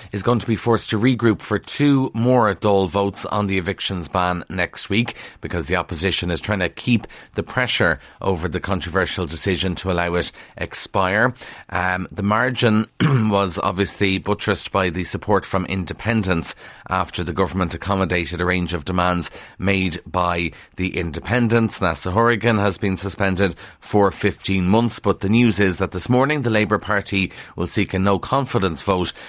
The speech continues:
in the government. That's gonna be debated on next week, and, uh, it looks like there's gonna be a series of eviction ban votes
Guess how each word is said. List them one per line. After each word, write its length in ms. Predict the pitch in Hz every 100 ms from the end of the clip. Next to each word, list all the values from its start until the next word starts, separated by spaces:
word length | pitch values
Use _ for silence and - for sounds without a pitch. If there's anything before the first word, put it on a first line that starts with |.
| - -
in 180 | 98
the 80 | 87
government. 500 | 85 92 92 95 85
That's 220 | - 104 -
gonna 220 | 98 90
be 140 | 90
debated 480 | 80 78 95 85 87
on 260 | 87 87 82 - -
next 400 | 92 98 - -
week, 300 | 95 87 -
and, 340 | - 90 85 90
uh, 60 |
it 140 | 85 92
looks 200 | 92 -
like 160 | 87
there's 140 | - 80
gonna 220 | 92 82
be 200 | 90 -
a 160 | 92
series 540 | 85 - 147 131 104 85
of 180 | 90 92
eviction 500 | 87 101 - 95 85
ban 340 | 92 87 82
votes 400 | 78 92 80